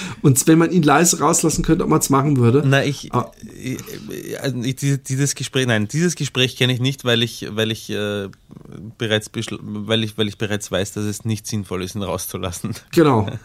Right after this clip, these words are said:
Speaker 2: <laughs>
Speaker 1: Nein, aber man denkt, „Scheiße, jetzt kommt ein Furz“ und, und, äh, <laughs> ja, aber gut,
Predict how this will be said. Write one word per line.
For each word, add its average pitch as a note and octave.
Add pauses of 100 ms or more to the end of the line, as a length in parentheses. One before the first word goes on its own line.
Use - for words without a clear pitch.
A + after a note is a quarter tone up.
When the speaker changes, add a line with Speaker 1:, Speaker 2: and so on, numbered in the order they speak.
(140)
Speaker 2:
<laughs> -
Speaker 1:
Nein, F3
aber A3+
man G3+
denkt, F#3
„Scheiße, -
jetzt -
kommt F3
ein F3+
Furz“ E3+
und, D3+
und, C#3
äh, C3 (460)
<laughs> B3
ja, -
aber B2+
gut, F#3